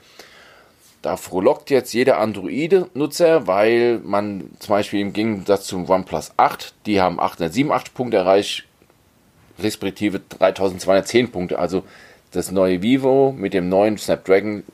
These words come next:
liefert deutlich besser ab. Aber ist in dem, in der, in der Tabelle ist auch ein iPhone zwölf Pro zu finden. Das liefert zum Beispiel fünfzehnhundertfünfundachtzig Punkte und in,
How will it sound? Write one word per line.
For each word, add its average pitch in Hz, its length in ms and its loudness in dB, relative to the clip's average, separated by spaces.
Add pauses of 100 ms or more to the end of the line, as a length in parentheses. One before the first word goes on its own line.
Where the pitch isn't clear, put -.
(160)
liefert 95 420 -2 (300)
deutlich 92 320 0
besser 95 240 2
ab. 82 200 -2 (1400)
Aber 98 160 4
ist 113 140 0
in 113 100 -4
dem, 98 340 0
in 107 140 -4
der, 92 560 4 (360)
in - 100 -6
der 101 80 0
Tabelle 107 340 2
ist 135 140 0
auch 98 180 4
ein 113 120 0
iPhone 95 340 0
zwölf 110 260 0
Pro 139 200 2
zu 147 140 -6
finden. 76 480 -8 (840)
Das 85 200 -2
liefert 104 300 2
zum 104 120 -8
Beispiel 101 280 2
fünfzehnhundertfünfundachtzig 143 1200 -2
Punkte 120 440 0 (1500)
und 104 220 -2
in, 85 180 -4